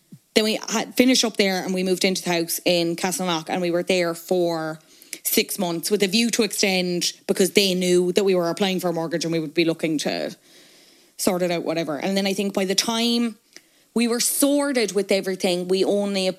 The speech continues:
we applied, was it February? I think we had the best laid plans in Jan, but I think everything was just so stressful between the moving and the jigging around and stuff like that, that it just, it didn't end up,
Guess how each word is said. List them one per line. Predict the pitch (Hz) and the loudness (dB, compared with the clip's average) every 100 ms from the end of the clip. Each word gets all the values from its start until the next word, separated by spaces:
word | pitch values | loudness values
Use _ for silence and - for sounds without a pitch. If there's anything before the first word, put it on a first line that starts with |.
| - | -2
we | 208 | 0
applied, | 196 - 233 220 220 226 226 - - - _ _ _ _ _ _ _ _ - | 0 -2 -2 0 0 0 -2 -4 -6 -8 _ _ _ _ _ _ _ _ -2
was | 202 | 0
it | 226 | 0
February? | - 220 220 247 262 285 277 | 0 -2 0 0 2 2 2
I | 214 | 0
think | 220 | 0
we | 220 | 0
had | |
the | 208 | 0
best | 214 190 | -2 -2
laid | 214 196 | -2 -2
plans | 220 202 202 196 | -2 -2 0 -2
in | 185 | 0
Jan, | 196 196 190 180 180 | 0 0 -2 -2 -2
but | 185 | -2
I | |
think | 185 190 | -2 -4
everything | 208 208 202 | -2 -2 -2
was | 196 | -2
just | - | -2
so | - 196 | -2 -2
stressful | - - 196 196 - 190 180 | -2 -2 -2 -4 0 0 0
between | 175 190 175 170 160 - - - - - - _ - | -2 -2 0 0 -4 -10 -20 -20 -20 -20 -20 _ 0
the | 208 | 2
moving | 208 202 190 | 2 2 0
and | 185 | 0
the | 190 | 0
jigging | 202 185 185 | 0 0 0
around | 185 185 190 | 0 -2 -2
and | 196 | -2
stuff | - 190 | -2 0
like | 185 - | 0 0
that, | 202 185 180 - | -2 -2 -4 -2
that | 196 | 0
it | 185 180 | 0 0
just, | 196 180 | 0 2
it | 196 | 2
didn't | 208 196 | 2 2
end | 190 185 | 0 0
up, | 185 | -4